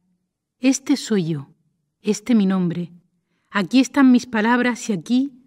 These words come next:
mis gestos cotidianos". Para que alguien pueda palpar su cuerpo y estar seguro de encontrarse, es necesario llevar dentro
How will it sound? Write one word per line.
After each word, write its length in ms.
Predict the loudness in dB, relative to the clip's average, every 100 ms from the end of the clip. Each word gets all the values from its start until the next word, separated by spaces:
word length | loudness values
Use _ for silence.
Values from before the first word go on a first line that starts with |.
| _ _ -4
mis 200 | -4 -2
gestos 400 | -2 -2 -6 -6
cotidianos". 720 | -6 -4 -4 -4 -4 -6 -14 _ _ _ _ _ _ _ _ _ -6
Para 220 | -2 -2
que 120 | 0
alguien 340 | 2 4 4 4
pueda 420 | 2 2 2 -2
palpar 420 | -4 -2 -2 -2
su 180 | -4 -4
cuerpo 560 | -2 -2 -6 -14 -16 _ _ _ _ _
y 80 | -6
estar 320 | -6 -4 -6
seguro 420 | -2 -2 0 0
de 80 | 0
encontrarse, 840 | -4 -6 -6 -4 -4 -6 -10 -14 -14 _ _ _ _ _ _ _
es 180 | 2 4
necesario 480 | 4 2 0 0
llevar 320 | 2 0 0 2
dentro 540 | 2 0 -2 -6